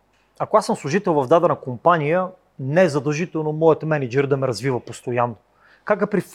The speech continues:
как е във футбола? Трябва ли аз, ако съм футболист, да очаквам от теб като мой треньор постоянно да ме развиваш,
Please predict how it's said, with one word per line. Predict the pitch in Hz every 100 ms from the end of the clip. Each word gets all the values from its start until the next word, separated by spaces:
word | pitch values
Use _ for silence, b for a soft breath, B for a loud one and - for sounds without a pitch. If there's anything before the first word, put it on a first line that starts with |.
| -
как | 220
е | 214
във | 165
футбола? | - 190 165 165 143 135
Трябва | - 175 196
ли | 214 -
аз, | 208 -
ако | -
съм | - 147
футболист, | 160 139 170 220 - B -
да |
очаквам | 156 156 190 190 170
от | 135
теб | - -
като | - 160
мой | 160 165
треньор | 160 143 196
постоянно | - 156 - 175 175
да | 147
ме | 151
развиваш, | 139 104 123 175 175 160